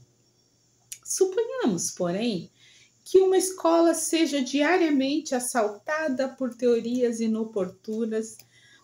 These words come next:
com desrespeito à autoridade do magistério, desconhecendo-se a necessidade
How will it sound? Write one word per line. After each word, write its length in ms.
com 200
desrespeito 1200
à 140
autoridade 1500
do 160
magistério, 880
desconhecendo-se 1120
a 80
necessidade 960